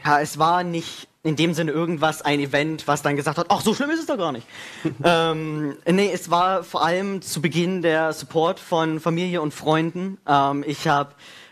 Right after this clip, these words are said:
Speaker 1: quasi täglich mit meinen Eltern reden können, wenigstens per Telefon, was sehr viel mentalen Support gebracht hat, für den ich natürlich auch sehr dankbar bin. Ähm, und dann auch Freunde, die einen rausziehen. Und das war mit das, äh, Wichtigste, dass man Ablenkung hatte. Klar, man war vielleicht noch ein bisschen krank,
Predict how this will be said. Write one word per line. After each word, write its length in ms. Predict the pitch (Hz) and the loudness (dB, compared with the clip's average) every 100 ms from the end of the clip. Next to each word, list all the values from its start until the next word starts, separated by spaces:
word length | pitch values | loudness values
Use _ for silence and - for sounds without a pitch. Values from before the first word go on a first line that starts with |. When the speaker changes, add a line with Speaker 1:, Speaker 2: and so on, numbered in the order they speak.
| _ _ _ _ 135 | _ _ _ _ -8
Speaker 1:
quasi 280 | - 170 156 | 2 2 2
täglich 480 | - 190 190 160 - | 0 0 0 -4 -4
mit 120 | 147 | -2
meinen 160 | 147 139 | 0 2
Eltern 300 | 151 165 156 | 2 0 0
reden 320 | 139 131 123 | 0 -2 -4
können, 560 | 139 117 120 131 131 117 | -4 -2 -2 -4 -8 -8
wenigstens 460 | 143 160 156 156 | 0 0 2 -2
per 120 | - 147 | -2 0
Telefon, 480 | 165 165 - 151 | 0 0 -2 -2
was 120 | 139 135 | -2 -2
sehr 100 | 139 | -2
viel 120 | 143 | 0
mentalen 420 | 156 175 165 151 | 0 0 -2 -2
Support 320 | - - 127 | -6 -6 -6
gebracht 340 | - 123 113 131 | -6 -6 -6 -4
hat, 160 | 120 | -4
für 100 | - | -2
den 120 | 131 | -2
ich 80 | 135 | -2
natürlich 280 | 135 131 131 | -2 -4 -6
auch 80 | 123 | -2
sehr 140 | 135 | -2
dankbar 360 | 131 131 131 117 | 0 -2 -4 -6
bin. 220 | 107 113 - - - - _ _ 131 | -6 -8 -12 -20 -20 -20 _ _ 2
Ähm, 460 | 131 131 127 131 | 4 4 0 -2
und 220 | 131 156 160 | -2 -2 0
dann 120 | 170 | -2
auch 80 | 156 | -6
Freunde, 420 | - 160 190 127 | 0 0 0 -2
die 100 | 139 | -2
einen 120 | 135 | -2
rausziehen. 600 | 135 147 147 - 110 110 | -2 -2 -6 -10 -10 -8
Und 120 | 120 | -2
das 140 | 123 143 | -2 2
war 80 | 143 | 2
mit 180 | 143 | 2
das, 260 | 143 123 - - | -4 -6 -12 -4
äh, 360 | 131 127 120 127 | 0 0 0 -2
Wichtigste, 480 | 151 156 139 139 | -2 -4 -2 -4
dass 180 | 127 123 | -2 -2
man 220 | 143 123 123 | 0 0 2
Ablenkung 600 | 151 - 147 139 131 123 | 0 2 -2 -2 -6 -6
hatte. 240 | 120 123 | -6 -6
Klar, 280 | 120 139 143 | 0 2 2
man 200 | 143 131 | 0 -2
war 160 | 143 156 | 0 0
vielleicht 480 | 156 147 156 165 - | 0 0 0 -4 -6
noch 200 | 156 151 | -6 -4
ein 80 | |
bisschen 300 | 147 180 156 | -4 -2 -2
krank, 400 | 143 - 139 143 | -2 0 0 0